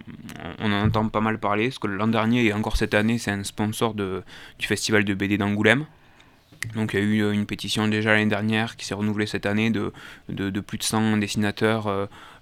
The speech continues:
euh, contre cette, euh, contre ce partenariat qui tend, pareil, à normaliser les, les, les, les relations avec Israël. Et, euh, et une autre chose qui a fait parler de, de, de cette, euh, de cette campagne, c'est, euh,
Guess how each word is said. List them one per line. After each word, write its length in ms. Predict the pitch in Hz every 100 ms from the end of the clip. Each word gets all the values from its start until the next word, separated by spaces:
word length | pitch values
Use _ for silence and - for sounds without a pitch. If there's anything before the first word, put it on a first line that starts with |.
| -
euh, 420 | 92 92 98 95 92
contre 320 | - 113 - 104
cette, 240 | 98 -
euh, 320 | 92 95 98
contre 260 | 104 110 110
ce 100 | -
partenariat 640 | 113 - 104 98 104 143 - - -
qui 140 | - -
tend, 380 | 104 110 101 92 -
pareil, 220 | 95 104
à 40 |
normaliser 520 | 101 101 101 101 104
les, 160 | 98 95
les, 220 | 98 104 - - - -
les, 400 | 95 92 95 95
les 100 | 92
relations 340 | 104 98 113
avec 200 | 98 -
Israël. 420 | - - 104 123 - - - - - - -
Et, 260 | 107 120 113
euh, 380 | 104 101 98 - -
et 280 | 117 123
une 100 | 117
autre 240 | 113 - -
chose 240 | - 123
qui 140 | - 104
a 20 |
fait 100 | 107
parler 280 | 104 101 101
de, 200 | 95 92
de, 200 | 95 92
de 180 | 95
cette, 320 | 95 98 95 98
euh, 320 | 92 92 92 - - - -
de 140 | 101
cette 280 | 98 104 -
campagne, 520 | 101 104 120 139 147
c'est, 300 | 143 - 107
euh, 580 | 104 98 98 95 95 95